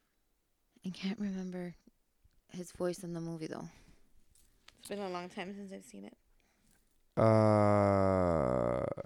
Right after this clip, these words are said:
Speaker 2: I'm gonna go with, let me see here. Okay, I'm gonna go with another one in that vein because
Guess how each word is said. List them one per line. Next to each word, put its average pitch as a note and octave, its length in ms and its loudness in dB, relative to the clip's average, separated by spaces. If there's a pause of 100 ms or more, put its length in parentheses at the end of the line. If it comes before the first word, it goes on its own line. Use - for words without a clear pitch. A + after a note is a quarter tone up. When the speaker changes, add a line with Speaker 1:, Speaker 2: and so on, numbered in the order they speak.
(760)
Speaker 2:
I'm F3+ 360 10
gonna E3 120 4
go B2 540 12
with, A2 1000 6 (760)
let - 60 -8
me G#2+ 40 -8
see G2 240 -4
here. F#2+ 360 -4 (2250)
Okay, G2+ 120 0
I'm G#2+ 100 6
gonna B2+ 100 4
go C3 160 10
with A#2 100 6
another A#2+ 240 8
one B2 220 4
in A#2 100 0
that A#2 200 6
vein A2+ 440 2
because G2+ 640 0